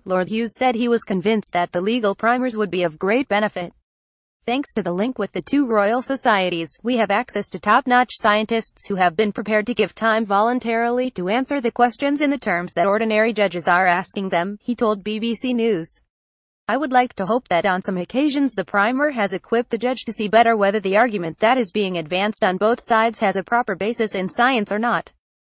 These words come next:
The primers are short documents, between thirty and sixty pages long. They give judges the answers to the questions that they themselves have asked about scientific evidence they have to deal with in the courtroom.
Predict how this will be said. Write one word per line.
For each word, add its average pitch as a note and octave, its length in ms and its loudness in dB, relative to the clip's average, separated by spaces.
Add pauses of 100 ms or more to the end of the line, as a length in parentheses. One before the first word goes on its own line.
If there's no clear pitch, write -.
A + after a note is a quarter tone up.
(340)
The G#3 100 -4
primers C4+ 420 2
are F#3+ 120 2
short A#3 300 -4
documents, G3+ 680 0
between F#3+ 320 -4
thirty A#3+ 340 2
and F3 140 -4
sixty - 360 -2
pages G3 460 -2
long. F#3 380 0 (680)
They B3 140 2
give B3 180 -2
judges F#3+ 400 -2
the G3+ 140 0
answers A#3+ 400 0
to G3 100 -4
the F3+ 100 0
questions F3+ 520 -2
that F3+ 240 -2
they A#3 100 2
themselves G#3+ 540 0
have G3 160 -2
asked G3+ 320 0
about F3 280 0
scientific F#3 600 -6
evidence G#3+ 420 2
they G3 140 -2
have G#3 180 0
to G#3 80 -8
deal G#3 220 -2
with G3 120 -2
in F#3 120 -2
the G3+ 80 -6
courtroom. F3 560 -2